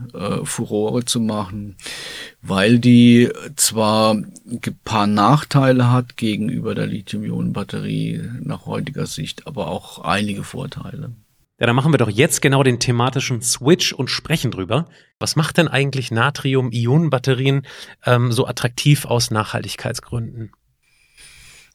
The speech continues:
Speaker 1: Es sind die Materialien. Ähm, also zum einen ist, ist Natrium, ähm, ein Element, was einwertig ist, wie wir Chemiker sagen. Das heißt, es trägt eine einfache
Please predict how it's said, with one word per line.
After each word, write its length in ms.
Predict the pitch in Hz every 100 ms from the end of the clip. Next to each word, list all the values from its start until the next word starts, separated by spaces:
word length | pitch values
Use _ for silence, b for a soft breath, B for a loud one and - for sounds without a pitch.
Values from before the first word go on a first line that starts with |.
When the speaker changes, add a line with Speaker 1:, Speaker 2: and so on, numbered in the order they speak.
| -
Speaker 1:
Es 100 | 104
sind 140 | 147 135
die 60 |
Materialien. 880 | 120 107 101 98 82 78 98 95 - B B B B -
Ähm, 400 | 104 104 107 98
also 180 | 104 110
zum 220 | - 117
einen 480 | 98 120 147 151 139
ist, 340 | 113 120 -
ist 220 | - 107
Natrium, 880 | 113 107 117 127 123 123 123 120 120 -
ähm, 440 | 107 107 107 95
ein 140 | 104 95
Element, 720 | 101 104 101 110 127 120 -
was 520 | 104 - - - - - _ _ _ _
einwertig 840 | - 107 123 127 131 127 127 135 -
ist, 260 | 131 -
wie 160 | 113 113
wir 80 | 117
Chemiker 480 | - 110 113 120 110
sagen. 480 | 113 110 123 -
Das 160 | 123 -
heißt, 240 | 110 -
es 120 | - -
trägt 280 | 113 107
eine 120 | 113 -
einfache 640 | 98 117 110 110 110